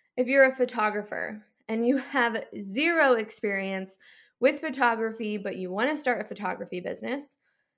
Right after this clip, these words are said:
you may offer some photography sessions to your friends and family for free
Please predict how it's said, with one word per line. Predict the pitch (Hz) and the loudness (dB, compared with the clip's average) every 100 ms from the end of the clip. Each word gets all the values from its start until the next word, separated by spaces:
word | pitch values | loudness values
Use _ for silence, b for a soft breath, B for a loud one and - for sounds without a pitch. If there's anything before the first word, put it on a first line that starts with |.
| _ | _
you | 320 | -2
may | 339 381 | 0 0
offer | - 302 311 294 269 262 254 - | 0 -2 -2 -2 -2 -2 -4 -10
some | - 262 254 | -4 -2 -2
photography | 254 247 - 240 247 240 226 | -2 -4 -2 0 0 -2 -8
sessions | - 208 208 190 202 202 - | -8 -8 -8 -10 -10 -14 -14
to | 208 208 208 | -6 -2 -2
your | 202 208 | -4 -6
friends | 208 208 208 | -4 -4 -4
and | 220 214 | -6 -6
family | 185 185 185 | -6 -6 -8
for | 185 190 | -8 -10
free | 185 302 311 254 240 | -8 -4 -2 -2 -4